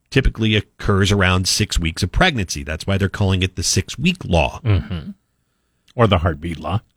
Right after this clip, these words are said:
Speaker 1: The heartbeat law, right. Abortion in Iowa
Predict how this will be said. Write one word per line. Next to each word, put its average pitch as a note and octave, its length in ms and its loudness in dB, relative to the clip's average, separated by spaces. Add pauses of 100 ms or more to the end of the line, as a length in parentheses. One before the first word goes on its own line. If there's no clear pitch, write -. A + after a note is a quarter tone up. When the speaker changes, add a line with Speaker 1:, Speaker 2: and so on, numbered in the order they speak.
Speaker 1:
The A2+ 80 4
heartbeat B2 400 0
law, - 160 -8
right. G#2 180 -4 (880)
Abortion B2+ 680 4
in C3+ 320 0
Iowa A#2 540 2